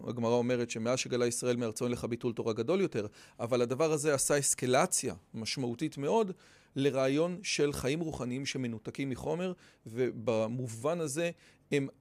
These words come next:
אנטי התורה, כן? התורה אף פעם לא התעניינה, סליחה, התורה קודם כל התעניינה בעולם הזה, ולכן לא מעט במחקר אומרים, לא סתם חרדים לא לומדים תנ"ך. זאת אומרת, הי-, הי-,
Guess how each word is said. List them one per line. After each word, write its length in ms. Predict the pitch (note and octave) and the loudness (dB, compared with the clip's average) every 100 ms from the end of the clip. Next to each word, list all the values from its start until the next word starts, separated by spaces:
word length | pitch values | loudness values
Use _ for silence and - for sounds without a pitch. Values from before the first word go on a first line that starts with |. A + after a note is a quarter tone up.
| _ - | _ -2
אנטי 360 | C#3+ D3+ C#3 D3 | 0 0 2 2
התורה, 400 | B2 C3+ A#2+ F#2+ | 2 0 0 -2
כן? 200 | - A2+ | -4 -8
התורה 200 | A2 C3 | -2 -2
אף 120 | B2+ | -4
פעם 300 | - C#3+ C#3 | -2 -2 0
לא 160 | B2+ C3 | 0 -2
התעניינה, 600 | B2+ A#2 A2+ A2+ B2 A#2+ D#3 - - D3+ - | -2 -4 -2 0 0 -2 -8 -8 -6 -6 -8
סליחה, 300 | C#3+ - B2 - | -8 -6 -6 -8
התורה 240 | - C#3 C#3+ | -4 -2 0
קודם 280 | E3+ F3 | 0 -2
כל 160 | F3 D3+ | 0 -2
התעניינה 420 | C#3 B2+ B2 B2 A#2+ - - - | 0 -2 0 -2 -4 -14 -20 -14
בעולם 1200 | B2+ A#2 A2+ G#2+ - _ _ _ - A#2+ A#2 A#2 | -2 2 2 0 -6 _ _ _ -4 2 4 2
הזה, 280 | A2+ A#2+ A2+ F#2 _ G#2 | 0 2 0 0 _ -6
ולכן 400 | G#2 G#2 C#3 C3+ - - - | -4 0 -2 -2 -8 -20 -4
לא 180 | B2+ C#3+ | 2 2
מעט 400 | C#3 C3+ C3+ - - | 4 2 0 -4 -2
במחקר 640 | A2 G#2 G2+ C#3+ E3 B2 | 0 2 2 0 0 -2
אומרים, 400 | A2 A#2 C3 C3 - D3 | -2 0 -2 -4 -12 -4
לא 240 | C3 E3 | 2 2
סתם 280 | - C#3 C3+ | 2 -2 -2
חרדים 400 | B2 A2+ B2+ A#2+ | -2 -2 0 0
לא 100 | A#2 | 0
לומדים 280 | A2+ A#2 A#2 | 0 -2 -4
תנ"ך. 380 | G#2 F#2+ - - _ - _ | -4 -6 -12 -20 _ -20 _
זאת 120 | - B2+ | -10 -2
אומרת, 320 | C3 B2+ - | 0 0 -2
הי-, 140 | C#3+ C3 - - - | -4 -4 -10 -20 2
הי-, 140 | D#3 | 6